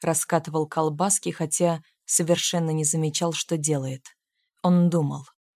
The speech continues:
Напряжённо думал о том, что будет, если кому-то станет известно, что все бумаги покойного Беликова у него. Сможет он доказать, что эта старая ведьма сама ему их отдала в благодарность за.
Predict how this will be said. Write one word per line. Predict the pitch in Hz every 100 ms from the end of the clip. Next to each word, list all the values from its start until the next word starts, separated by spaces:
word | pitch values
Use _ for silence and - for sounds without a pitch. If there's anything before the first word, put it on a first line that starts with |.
| _ _ _
Напряжённо | 175 175 202 180 226 220 202
думал | 165 214 208 175
о | 170
том, | 214 196
что | - 175
будет, | 165 233 190 175
если | 170 -
кому-то | 165 175 185 180 160
станет | - 170 156 147
известно, | 151 165 175 - 160
что | - 156
все | - 180
бумаги | 156 160 160 151 151
покойного | 151 147 165 156 151 151
Беликова | 156 180 185 - 175 170 - _ -
у | 185
него. | 180 143 135 - _ _ _ _ _ -
Сможет | - 208 277 208 180 -
он | 170
доказать, | 160 - 170 160 170
что | - -
эта | 160 160
старая | - - 165 160 156
ведьма | 214 202 170 156 151 _ _ _
сама | - - 214 196 156
ему | 151 151
их | 151 151 160
отдала | 147 165 185 190
в | -
благодарность | 156 151 156 151 170 151 156 147
за. | 160 156 160 147 139